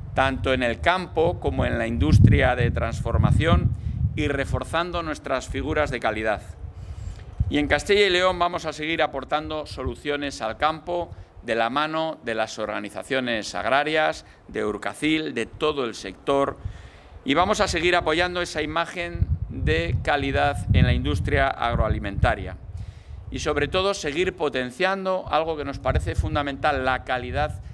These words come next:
de nuestros productos. En esta edición de Salamac estrenamos la Escuela Tierra de Sabor, que llevará esa buena imagen de nuestros productos de calidad a las familias, a las niñas y niños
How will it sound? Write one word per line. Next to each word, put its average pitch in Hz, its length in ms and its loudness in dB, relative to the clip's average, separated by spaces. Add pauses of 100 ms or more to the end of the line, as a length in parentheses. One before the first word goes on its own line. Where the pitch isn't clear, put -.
(220)
de 139 240 0
nuestros 127 540 -4
productos. 117 680 0 (920)
En 147 120 -2
esta 170 280 2
edición 147 800 2
de 120 120 -2
Salamac 127 640 0 (140)
estrenamos 135 680 -6
la 117 100 -6
Escuela 131 560 -2
Tierra 127 320 0
de 101 100 -4
Sabor, 139 460 0
que 117 120 -6
llevará 131 560 0 (400)
esa 143 260 -2
buena 156 320 0
imagen 160 520 -4
de 139 100 -4
nuestros 120 440 -8
productos 143 500 -4
de 139 120 -2
calidad 127 480 2 (720)
a 101 80 0
las 101 180 -4
familias, 180 800 0 (160)
a - 100 -10
las 95 240 -6
niñas 143 400 0
y 117 40 -6
niños 143 500 0